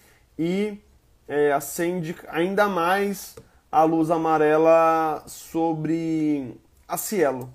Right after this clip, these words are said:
né? Sobre a Cielo, que a Cielo vem aí, além de, além de, é, estar, é, aparentemente muito atrás da Stone,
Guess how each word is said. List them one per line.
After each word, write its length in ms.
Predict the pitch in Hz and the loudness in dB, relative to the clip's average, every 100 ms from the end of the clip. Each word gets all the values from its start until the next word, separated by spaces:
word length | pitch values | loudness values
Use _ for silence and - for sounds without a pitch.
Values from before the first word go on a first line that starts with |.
| _ | _
né? 200 | - 151 | -6 -6
Sobre 300 | 151 160 156 | -4 -4 0
a 40 | 160 | 0
Cielo, 420 | 160 151 160 175 | 0 2 2 0
que 120 | 170 | -6
a 40 | 170 | -8
Cielo 400 | - 156 156 165 | -4 -2 -2 -4
vem 320 | 151 156 156 | -2 -2 0
aí, 680 | 147 147 156 156 151 143 - _ _ _ _ - | 0 -2 -2 -2 -2 -4 -8 _ _ _ _ 4
além 440 | 175 180 190 240 | 6 6 4 0
de, 320 | 185 170 165 160 _ - | 2 2 2 -6 _ -10
além 480 | 143 151 156 165 170 | -2 0 2 0 -2
de, 400 | 143 147 143 - | -2 -2 -2 -6
é, 800 | - 127 127 127 123 127 123 107 - _ _ | -8 -6 -4 -2 -4 -4 -8 -12 -16 _ _
estar, 760 | - - 131 131 127 113 - _ _ _ _ | -16 0 4 6 6 2 -14 _ _ _ _
é, 180 | 113 123 127 131 117 - _ - | -4 -2 -2 -4 -6 -10 _ -10
aparentemente 760 | 120 131 143 139 127 123 123 | -8 -2 -2 -2 -8 -12 -10
muito 360 | 123 147 226 226 | -2 -2 0 -2
atrás 440 | 170 147 135 139 | -4 0 0 0
da 120 | 123 | -2
Stone, 680 | 120 - 151 147 160 185 190 | -4 -4 0 2 0 -4 -12